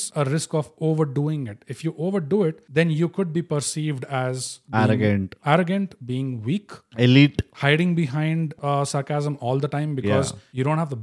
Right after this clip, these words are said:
Speaker 1: balls to come out and say, you know, or call a spade a spade.
Speaker 2: Yeah.
Speaker 1: So that is the reason why we highlighted that point.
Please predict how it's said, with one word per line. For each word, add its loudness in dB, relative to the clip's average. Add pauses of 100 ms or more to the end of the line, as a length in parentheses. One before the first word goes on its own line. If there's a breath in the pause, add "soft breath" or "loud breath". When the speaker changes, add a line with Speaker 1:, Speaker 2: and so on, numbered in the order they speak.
Speaker 1:
balls -2
to -8
come -6
out -6
and -6
say, -4
you -2
know, 0
or -4
call -2
a -2
spade -6
a -4
spade. -8 (160)
Speaker 2:
Yeah. -2
Speaker 1:
So -6
that 0
is -4
the -2
reason -4
why -2
we -4
highlighted -4
that -12
point. -12